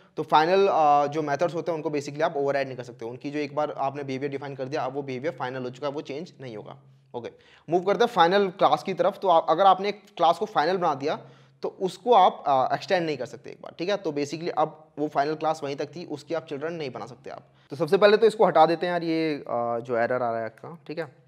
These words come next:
इसको ओवरराइड नहीं कर रहे हम। Now let's say मैंने ये जो क्लास है इसको मैंने फाइनल बना दिया, ठीक है,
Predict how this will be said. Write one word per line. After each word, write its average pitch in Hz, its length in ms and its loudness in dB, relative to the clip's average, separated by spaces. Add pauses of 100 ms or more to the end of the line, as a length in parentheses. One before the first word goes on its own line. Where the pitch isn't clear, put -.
(360)
इसको - 220 -6
ओवरराइड 131 300 0
नहीं 135 140 -6
कर 131 140 0
रहे 120 100 0
हम। 160 160 -8 (1000)
Now 156 220 6
let's 190 240 2
say 208 120 6
मैंने 180 220 2
ये 190 120 8
जो 202 100 0
क्लास 165 380 6
है 165 80 2
इसको 170 180 -4
मैंने 170 140 -2
फाइनल 143 280 0
बना 131 180 -4
दिया, 104 140 -8
ठीक 151 140 -12
है, 143 140 -8